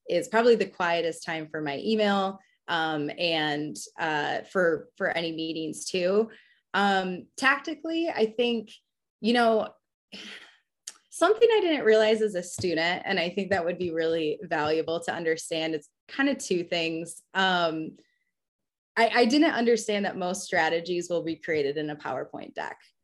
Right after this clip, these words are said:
I, I just, when you hear strategy, you're, like, ready for, like, such a, like, intense document, like a brief that, like, no one wants to mess with, right? And you get down to it and you're like,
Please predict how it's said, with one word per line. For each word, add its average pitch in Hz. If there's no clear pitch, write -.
I, 202
I 208
just, 247
when 233
you 220
hear 269
strategy, 220
you're, 190
like, 165
ready 175
for, 180
like, 165
such -
a, 156
like, 147
intense 143
document, 160
like 175
a 160
brief 156
that, 156
like, 160
no 165
one 151
wants 143
to 160
mess 147
with, 165
right? 180
And 240
you 277
get 311
down 269
to 254
it 220
and 202
you're 196
like, 190